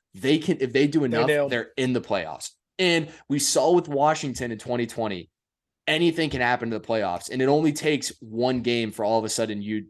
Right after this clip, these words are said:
Speaker 1: you know, kinda be in the champ-, the N F C Championship. So
Speaker 2: That's a great point. That's a
Speaker 1: it,
Speaker 2: great point. 'Cause
Speaker 1: I
Speaker 2: I, we, we all said, "Tra-, trade the, sell the farm."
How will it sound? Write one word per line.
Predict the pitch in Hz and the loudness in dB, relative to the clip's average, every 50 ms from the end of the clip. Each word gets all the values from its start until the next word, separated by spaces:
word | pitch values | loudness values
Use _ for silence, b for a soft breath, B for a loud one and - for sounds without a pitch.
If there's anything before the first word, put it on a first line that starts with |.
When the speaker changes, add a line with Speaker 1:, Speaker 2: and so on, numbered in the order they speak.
| _ - | _ -6
Speaker 1:
you | 117 113 104 | -4 -4 -2
know, | 104 95 - | -2 -4 -2
kinda | - 117 107 107 | -2 -2 -2 -2
be | 95 110 107 | -2 -2 -2
in | 101 | -2
the | 98 90 | -4 -6
champ-, | - - - 117 107 98 - _ | -8 -6 -4 -4 -4 -4 -6 _
the | 107 104 90 82 - | -8 -8 -8 -6 -6
N | 113 107 | -6 -6
F | 98 - | -6 -8
C | 95 92 | -10 -10
Championship. | - 101 98 92 - 85 80 - - 71 71 - _ _ | -8 -6 -6 -6 -6 -10 -12 -12 -12 -14 -14 -16 _ _
So | - - 113 107 104 98 95 | -8 -2 0 0 2 0 0
Speaker 2:
That's | 92 - | -2 -4
a | |
great | - 147 139 - | -6 -8 -8 -8
point. | 139 143 135 135 - _ _ _ _ - | -10 -10 -10 -12 -14 _ _ _ _ -2
That's | 127 | 0
a | 127 | 0
Speaker 1:
it, | 120 104 | 0 0
Speaker 2:
great | - - | -2 -6
point. | - 139 - - | -12 -14 -12 -12
'Cause | 170 - | -10 -6
Speaker 1:
I | - 120 123 123 | -2 -2 0 4
Speaker 2:
I, | 208 208 208 | 4 4 4
we, | 202 170 190 - | 6 4 4 4
we | 202 170 233 | 4 4 6
all | 254 208 165 | 6 6 6
said, | - - 185 190 175 - | 6 4 4 4 4 -2
"Tra-, | - - 220 226 - | -4 -4 -4 -4 -4
trade | - - 190 180 185 175 | -2 0 0 2 2 0
the, | 202 - _ | -4 -10 _
sell | - - 185 185 | -2 0 0 0
the | 175 | 2
farm." | - - 220 240 175 - | 0 0 0 0 0 -2